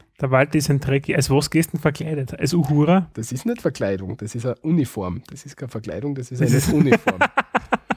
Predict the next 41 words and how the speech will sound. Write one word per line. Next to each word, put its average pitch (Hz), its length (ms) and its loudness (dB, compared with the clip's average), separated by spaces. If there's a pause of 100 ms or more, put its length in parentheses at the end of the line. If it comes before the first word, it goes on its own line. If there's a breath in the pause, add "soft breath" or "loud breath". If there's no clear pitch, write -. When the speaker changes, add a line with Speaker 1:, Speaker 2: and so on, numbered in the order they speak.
(760 loud breath)
Speaker 1:
Das - 120 -8
ist 160 180 0
eine - 100 2 (100)
Verkleidung, 143 600 -4
Walter. 170 200 -6
Das 214 140 2
ist - 60 -6
wie 226 100 2
zu - 120 -4
Fasching. - 640 -2
Speaker 2:
Nein, 120 360 0
das 123 180 -2
ist 127 120 -2
eine 113 200 4
Uniform 127 640 2
und 135 120 -4
ich 117 100 0
hab 120 120 -4
noch 131 100 0
keine. 151 340 -2 (220)
Und 107 180 -4 (240)
ich 110 140 -4
wär, 123 460 -2 (240)
ich 117 140 -4
spekulier 127 520 0
damit, 151 380 0 (720 soft breath)
mir 110 180 2
dann, 110 340 2 (200)
äh, - 80 -16
ein 107 580 -4
Shirt - 440 -2 (160)
zu - 120 -20
kaufen 110 520 -10
dort. - 160 -14 (720)
Speaker 1:
Ein 143 100 2
Shirt. 139 320 -4
Also 160 220 2
willst 160 200 4
du 165 60 6
nicht 156 200 6
als 147 280 6